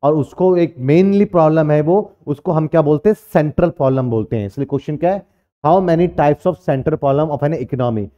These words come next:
तीन सेंट्रल प्रॉब्लम हर इकोनॉमी फेस करती है। पहला है what to produce and how to produce and whom to produce। तो सबसे पहले हम समझेंगे किस चीज को? What to produce। भैया जब आपके पास में पैसा सीमित है ना, तो आप यही तो सोचोगे क्या लाएं इससे, क्या लें क्या ना लें,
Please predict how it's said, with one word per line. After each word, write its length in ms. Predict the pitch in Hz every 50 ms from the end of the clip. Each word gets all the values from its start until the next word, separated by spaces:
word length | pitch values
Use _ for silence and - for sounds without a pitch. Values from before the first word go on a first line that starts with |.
| _ _ _ _ _
तीन 240 | - 175 190 214 220 208 -
सेंट्रल 380 | - 170 147 147 143 156 190 185
प्रॉब्लम 400 | - - 160 151 156 180 196 190 - -
हर 100 | 185 208
इकोनॉमी 340 | 208 - - 160 151 151 156
फेस 260 | 147 - 143 135 131 -
करती 340 | - 127 110 - - 123
है। 120 | 107 101 95 90 _ _ _ _ _ _ _ _ _ -
पहला 220 | 139 143 156 156
है 140 | 151 170 185
what 280 | 151 117 139 135 - - -
to 80 | 175
produce 440 | - 180 170 170 185 233 214 - _ _ _ _ _ _ _ _ _
and 220 | 123 120 120 113 - -
how 140 | - 120 127 143 139
to 80 | - 196 -
produce 320 | 185 185 170 185 208 214 208
and 220 | - 156 147 147 135
whom 280 | - - 143 160 160 156
to 140 | 160 147 110
produce। 340 | 120 110 101 92 87 85 - _ _ _ _ _ _ _ _ _ _ _
तो 40 | 135
सबसे 240 | - 160 143 - 208
पहले 240 | - 180 165 165 170
हम 120 | 165 160
समझेंगे 380 | 160 165 147 143 139 143 156 156
किस 180 | 139 156 - -
चीज 140 | 156 147 -
को? 140 | - 196 214 202 208 - _ _ _ _ _ _ _
What 120 | 147 151 - _ -
to 80 | 160 143
produce। 340 | - 131 113 110 101 92 87 - _ _ _ _ _ _ _
भैया 200 | 131 139 170 185 175
जब 240 | 180 175 175 170 170
आपके 240 | 151 143 - - 160
पास 220 | - - 135 123 -
में 60 | 156 -
पैसा 220 | - 135 120 - 139
सीमित 360 | - - 127 117 123 120 -
है 80 | 120 110
ना, 120 | 113 123
तो 340 | 135 _ _ 160 - - 135
आप 120 | 127 113
यही 80 | 123 123
तो 100 | - 143
सोचोगे 320 | - 165 131 135 139 170 -
क्या 200 | - 143 123 123
लाएं 200 | 120 123 147 170
इससे, 220 | 175 - _ -
क्या 760 | 123 95 _ _ _ _ _ _ _ _ _ _ - 175 180 180
लें 220 | 170 190 214 214
क्या 200 | - - 185 175
ना 140 | 170 165 170
लें, 200 | 175 202 208 175